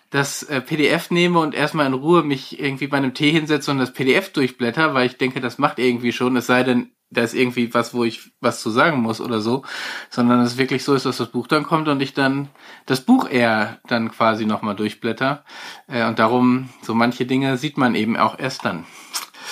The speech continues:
Genau, vielleicht sagen wir einmal was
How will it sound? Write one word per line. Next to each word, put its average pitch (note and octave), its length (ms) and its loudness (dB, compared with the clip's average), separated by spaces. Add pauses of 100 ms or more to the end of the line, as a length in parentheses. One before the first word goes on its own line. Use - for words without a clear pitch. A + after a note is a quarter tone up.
(400)
Genau, C#3+ 260 4
vielleicht E3 240 0
sagen F#3 180 2
wir E3+ 280 4
einmal D3+ 320 4
was - 420 -2